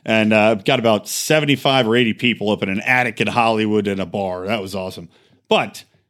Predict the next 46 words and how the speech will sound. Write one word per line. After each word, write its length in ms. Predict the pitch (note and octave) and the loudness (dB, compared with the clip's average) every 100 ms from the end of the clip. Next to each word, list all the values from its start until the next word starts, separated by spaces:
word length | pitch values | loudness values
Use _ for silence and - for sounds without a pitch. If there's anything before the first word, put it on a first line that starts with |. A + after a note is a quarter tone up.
| _ | _
Pablo 680 | F#3 G#3+ G3+ G#3 G3+ F#3+ - | 2 2 4 4 4 2 0
sent 440 | - - G#3 A#3 - | -10 -4 0 0 0
me 100 | F#3+ | 0
this. 440 | C#3 A2+ - - - | 0 0 -4 -14 -4
Pablo, 280 | E3+ G#3+ A3+ | 2 2 4
who 100 | F3+ | 4
now 160 | A3 A3 | 6 4
lives 160 | D#3 | 2
in 80 | C3+ | -2
Chicago, 420 | - - C#3+ F#2+ | -4 0 0 0
by 180 | F2 F2+ | -4 -8
the 80 | E2+ | -12
way. 200 | D#2 G2 | -14 -18
<laughs> 1600 | _ _ _ _ - - - - _ - - - - - - - | _ _ _ _ -20 -20 -20 -20 _ -12 -12 -20 -20 -20 -20 -8
I'm, 100 | - | -2
like, 160 | A#3 G#3 | 2 0
eulogizing 800 | D#3 F3+ G3 F3 D#3 D3+ C#3 C#3+ | 2 2 4 4 4 2 2 -2
Pablo 540 | - C3+ C#3+ C#3+ B2+ - - | 0 0 2 2 2 0 -8
in 120 | - C#3 | 0 2
Los 260 | C#3 B2 | 2 2
Angeles, 460 | C3+ C3 A#2+ G#2+ - | 2 2 2 0 0
and 100 | G#2+ | -2
people 160 | C3+ B2 | -2 0
are 60 | |
like, 160 | A#2 A2 | -2 0
"Why? 380 | B2 C#3+ - B2+ | 0 0 0 -2
I, 160 | B2+ | 0
I 20 | |
don't 180 | C3 B2+ | -2 0
get 160 | A#2+ G#2 | -2 -2
it." 140 | G2+ | -4
Yeah, 180 | A#2+ A#2 | -2 0
sorry. 240 | F#2 B2 G#2 | 0 -2 0
He 80 | C#3+ | 0
moved 180 | G#3 | 0
to 80 | D#3 | 0
Chicago. 500 | - - C3 G#2 F2 - - | -2 0 0 0 -4 -12 -6
So 120 | - | 0
if 80 | G3 | 2
you're 100 | C4 | 2
in 60 | C#4+ | 0
Chicago, 500 | - B3 B3+ A#3 B3 | 0 2 2 4 2
if 100 | G#3 | 4
you're 120 | G#3 | 2
a 40 | |
libertarian, 800 | G3 G3 E3+ F#3+ F#3+ F#3 F3+ E3 | 2 2 2 2 4 4 2 0